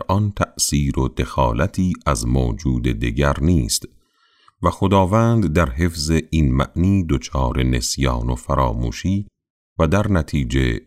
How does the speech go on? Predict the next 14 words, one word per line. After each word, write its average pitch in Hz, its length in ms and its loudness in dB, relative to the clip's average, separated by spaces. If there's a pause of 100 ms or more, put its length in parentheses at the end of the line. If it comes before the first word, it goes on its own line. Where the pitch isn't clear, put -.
اشتباه 64 680 -2
و 60 40 -4
خطا 60 540 -4
نمی‌گردد. 64 800 -2 (920)
مطالبی 120 540 2
که - 160 0
ذکر 82 380 2
شد، 113 440 2 (120)
عصمت 98 520 0 (200)
انبیا 67 540 0
و 80 380 0
ائمه 64 540 0
علیهم 62 480 -2
السلام 76 680 0